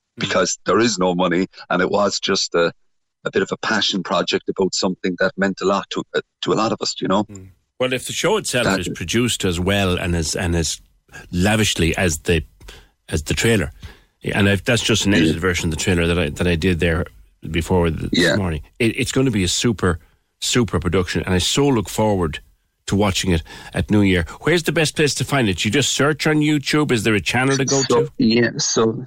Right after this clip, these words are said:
Speaker 2: our, our, our YouTube channel is Old Team Productions. That's O L D T E A M. Old Team Productions,
Speaker 1: Okay.
Speaker 2: and we have, it's premiering there on our YouTube channel, and there's a watch page there, so there'll be the countdown,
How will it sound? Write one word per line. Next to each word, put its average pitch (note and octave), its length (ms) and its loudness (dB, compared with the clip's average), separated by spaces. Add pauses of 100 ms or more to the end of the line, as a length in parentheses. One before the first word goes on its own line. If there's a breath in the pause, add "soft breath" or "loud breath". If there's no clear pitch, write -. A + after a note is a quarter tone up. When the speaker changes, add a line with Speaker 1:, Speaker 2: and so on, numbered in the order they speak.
(160)
Speaker 2:
our, A#2+ 280 0 (320)
our, A#2+ 240 2 (360)
our A#2 160 2
YouTube G#2 540 0
channel F2+ 300 0
is E2 140 -2 (140)
Old G2+ 500 4
Team F#2+ 240 -4
Productions. F#2+ 540 -4
That's G2 200 -4 (140)
O G2 220 4
L G2 300 0
D F#2+ 280 0 (260)
T G2+ 300 0
E F#2 280 -2 (160)
A F#2 220 2
M. G2 240 0 (240)
Old G2 400 4
Team F#2+ 240 -4
Productions, - 640 -4
Speaker 1:
Okay. G2+ 100 -4
Speaker 2:
and G2 100 2
we G#2+ 120 2
have, G#2 200 0 (500 loud breath)
it's - 180 -2
premiering A2 680 0
there G2 260 2
on F2 140 0
our F2 60 0
YouTube G2 460 -4
channel, F#2 220 0
and E2+ 100 -2
there's - 140 -4
a F2 60 0
watch F#2 420 -2
page G2+ 380 0
there, F#2+ 160 0
so G2 160 0
there'll F2+ 180 0
be F#2+ 100 -2
the F#2+ 100 -4
countdown, G#2 680 0